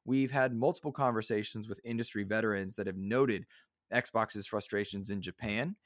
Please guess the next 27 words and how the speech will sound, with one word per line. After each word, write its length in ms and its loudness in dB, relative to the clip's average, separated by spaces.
and 220 2
it 120 0
seems 340 -6
to 100 -8
me 180 -2
that 220 -2
via 580 0
xCloud 680 0
and 180 -4
via 180 0
Game 340 -4
Pass, 380 -4
they've 140 -2
been 100 -2
trying 300 -2
to 420 -2
attack 380 -2
Asia 300 -4
from 180 -8
a 60 -4
different 400 -4
way, 240 -8
trying 240 -4
to 120 -6
get 220 2
in 440 -4
via 380 4